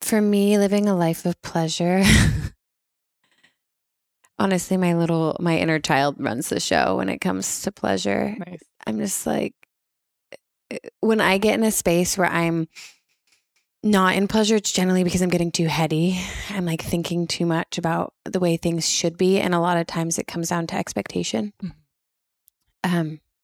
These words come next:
Speaker 1: what I should be doing, what it should look like, what it should taste like, what it should feel like. And when I'm living a life of pleasure, I'm like, what do I actually authentically feel like doing right now?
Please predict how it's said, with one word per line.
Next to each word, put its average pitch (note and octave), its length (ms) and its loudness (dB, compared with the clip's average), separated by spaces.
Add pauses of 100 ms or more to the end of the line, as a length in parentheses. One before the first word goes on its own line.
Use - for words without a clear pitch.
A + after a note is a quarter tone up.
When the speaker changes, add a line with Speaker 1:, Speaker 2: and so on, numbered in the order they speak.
(240)
Speaker 1:
what E3+ 220 -2
I E3 80 -2
should - 320 0
be E3+ 120 0
doing, E3+ 380 -4
what F#3 160 -8
it - 80 -8
should G3+ 220 -6
look - 200 -6
like, A3+ 220 -6
what G#3 80 -6
it A3 80 -6
should G#3 160 -10
taste - 340 -10
like, G#3+ 220 -8
what G#3 100 -6
it G#3+ 100 -10
should G3+ 180 -12
feel G#3 180 -4
like. G3+ 340 -6 (1160)
And G3+ 80 0
when F#3+ 100 2
I'm F#3 100 0
living F3+ 280 0
a - 20 0
life E3+ 220 -2
of F3 100 -8
pleasure, E3+ 320 -2
I'm D#3+ 80 -2
like, D3+ 200 -8 (280)
what F#3 360 4
do F4+ 80 4
I A4 300 2
actually F3+ 380 -2
authentically F3 540 -2
feel - 160 -6
like G3 140 -6
doing F#3 200 -10
right A3 180 -4
now? B3+ 200 -4